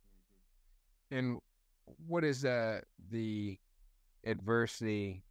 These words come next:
the greatest adversity that you've had to face that,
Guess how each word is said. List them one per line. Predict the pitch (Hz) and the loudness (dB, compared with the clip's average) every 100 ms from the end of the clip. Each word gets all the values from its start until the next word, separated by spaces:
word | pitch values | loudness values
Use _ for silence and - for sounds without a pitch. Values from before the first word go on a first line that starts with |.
| - | -10
the | 104 | -6
greatest | 98 110 107 104 107 | 0 2 2 0 -2
adversity | 92 95 101 95 104 98 95 | -2 0 2 2 0 0 0
that | 95 | -2
you've | - 98 104 | -4 -4 -2
had | 104 95 | 0 0
to | 95 - | -4 -2
face | 95 95 92 - | -2 0 -2 -4
that, | 98 92 | -4 -4